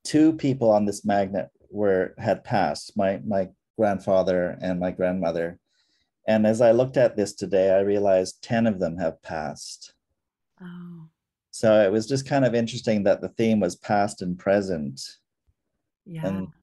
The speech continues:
Speaker 1: it's really brought that all up for me, you know, 'cause I, I look at this magnet all the time.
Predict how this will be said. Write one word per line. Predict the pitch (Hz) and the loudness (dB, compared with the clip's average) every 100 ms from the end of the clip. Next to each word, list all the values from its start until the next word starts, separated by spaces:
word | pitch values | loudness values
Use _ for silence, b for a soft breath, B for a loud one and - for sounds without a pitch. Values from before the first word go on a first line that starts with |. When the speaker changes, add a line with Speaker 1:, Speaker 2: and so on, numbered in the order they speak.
| _ _ _ - | _ _ _ -18
Speaker 1:
it's | 98 - | -16 -8
really | 110 110 | -2 0
brought | 95 104 107 | 2 2 2
that | 107 95 | 2 4
all | 90 92 | 4 4
up | - - | 2 -2
for | |
me, | 101 87 87 | -4 -2 -4
you | |
know, | 90 90 | -4 -4
'cause | 92 98 | -6 -2
I, | 95 | 0
I | - 95 | 0 0
look | 104 - | -2 -2
at | 113 | -6
this | 90 - | -6 -4
magnet | 90 92 87 | -4 -2 -4
all | 85 87 | -4 -6
the | 85 | -8
time. | - 85 87 87 98 | -8 -6 -6 -8 -12